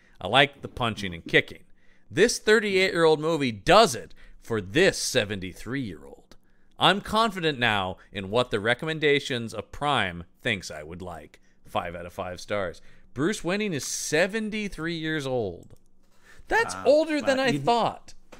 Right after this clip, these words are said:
Speaker 1: Didn't you? I,
Speaker 2: It
Speaker 1: I, I mean, I,
Speaker 2: is, yeah.
Speaker 1: I was picturing, like,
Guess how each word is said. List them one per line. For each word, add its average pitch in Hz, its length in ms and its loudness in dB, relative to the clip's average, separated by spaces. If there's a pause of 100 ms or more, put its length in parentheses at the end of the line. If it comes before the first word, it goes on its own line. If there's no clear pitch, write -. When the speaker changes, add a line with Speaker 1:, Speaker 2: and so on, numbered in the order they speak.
(640)
Speaker 1:
Didn't 190 220 -10
you? 208 180 -6
I, 233 160 2
Speaker 2:
It 320 60 -6 (400)
Speaker 1:
I, 254 160 4
I - 60 -2
mean, 254 160 2
I, 277 100 4
Speaker 2:
is, 139 580 2
yeah. 110 480 2
Speaker 1:
I 247 140 -2
was 415 180 4
picturing, 170 640 0
like, 127 320 -2